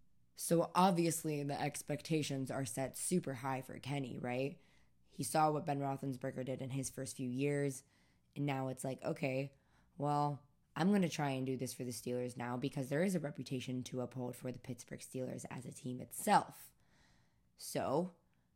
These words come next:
with Ben saying he had a little bit left in the tank, it, it's, it's kinda tough for him to see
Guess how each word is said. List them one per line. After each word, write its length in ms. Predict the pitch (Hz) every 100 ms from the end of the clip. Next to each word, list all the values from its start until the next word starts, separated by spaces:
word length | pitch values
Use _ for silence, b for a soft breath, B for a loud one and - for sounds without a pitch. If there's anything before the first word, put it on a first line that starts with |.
| _ _
with 160 | 147 139
Ben 260 | 170 156 147
saying 360 | 156 147 143
he 180 | 147 139
had 220 | 135 131
a 80 | 131
little 320 | 127 131 131
bit 180 | 127 123
left 240 | 131 123
in 80 | 127
the 80 | 127
tank, 640 | 120 147 180 147 160 - - _ _ _ _ _ _ _ _ _ -
it, 220 | 160 -
it's, 500 | - 156 151 - - -
it's 160 | 156
kinda 380 | - 160 170 160
tough 260 | 156 160 151
for 80 | 147
him 220 | 143 139
to 80 | 131
see 560 | - 180 160 156 151